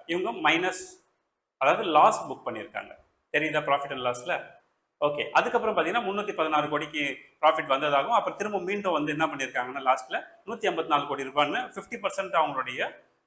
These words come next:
இன்கம் குறைஞ்சிருக்கிறது, அதாவது ப்ராஃபிட் குறைஞ்சிருக்கிறதையும் காட்டுறாங்க. இந்த மாதிரி இவங்களோட ஃபினான்ஷியல்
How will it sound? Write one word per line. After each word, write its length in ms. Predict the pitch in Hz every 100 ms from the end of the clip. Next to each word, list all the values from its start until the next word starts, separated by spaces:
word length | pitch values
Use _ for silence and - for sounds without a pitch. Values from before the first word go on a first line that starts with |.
| 165
இன்கம் 260 | 170 185 165
குறைஞ்சிருக்கிறது, 520 | 143 147 135 127 123 131
அதாவது 180 | 147 180 160
ப்ராஃபிட் 320 | 190 196 -
குறைஞ்சிருக்கிறதையும் 600 | 139 131 123 120 110 -
காட்டுறாங்க. 380 | 127 - 101 - - _ - _ 190
இந்த 100 | 202
மாதிரி 140 | 208 208
இவங்களோட 220 | 175 165
ஃபினான்ஷியல் 360 | 196 226 233